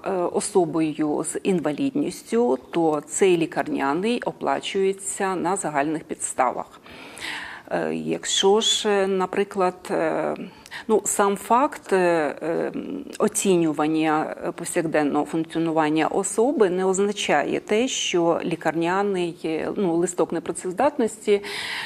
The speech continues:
е, треба з-, закривати. Е, він оплачується в зв'язку з тим, що, е, наприклад, е, м, експертна команда з, е, щодо оцінювання повсякденного функціонування особи,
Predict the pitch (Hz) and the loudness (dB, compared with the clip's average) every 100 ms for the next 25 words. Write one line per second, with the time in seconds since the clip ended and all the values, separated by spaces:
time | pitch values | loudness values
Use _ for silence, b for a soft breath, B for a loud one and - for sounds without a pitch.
0 | B - 180 - - 185 202 190 180 170 | B -4 -2 -2 0 0 2 0 -2 -2
1 | 190 - 196 175 139 - - - B B | -2 2 2 2 0 -2 -6 -6 B B
2 | B B B - 170 160 196 277 262 226 | B B B -4 -2 0 4 4 4 2
3 | 226 240 240 - 233 220 - 214 208 196 | 2 2 2 0 0 0 -2 -2 0 0
4 | 190 - 190 - - 214 226 - - 185 | -4 -2 -4 -2 0 0 0 -2 -4 0
5 | 170 160 - - 170 175 156 156 160 160 | 2 2 0 -4 -4 -2 -4 -4 -4 -4
6 | 170 170 190 190 180 180 - 180 160 156 | -4 0 0 2 2 0 -4 -2 0 0
7 | - 160 139 - - - - - - 180 | -2 -4 -6 -8 -10 -8 -6 -4 -2 -2
8 | - 175 190 196 214 277 208 180 170 170 | -2 -4 -2 0 4 4 4 4 2 0
9 | - - - 165 - - 175 - 196 - | -6 -14 -10 -8 -4 0 2 4 2 2
10 | 196 180 175 160 160 165 156 - - - | 0 0 2 2 4 4 2 -4 -18 -20
11 | - - - - - - 127 - 156 160 | -20 -20 -20 -20 -20 -2 -2 0 -2 2
12 | 175 170 165 165 160 165 160 175 180 170 | 2 4 2 0 -2 -4 -4 -4 0 2
13 | 160 165 - 185 - 240 254 196 | 2 0 -2 -2 2 4 6 4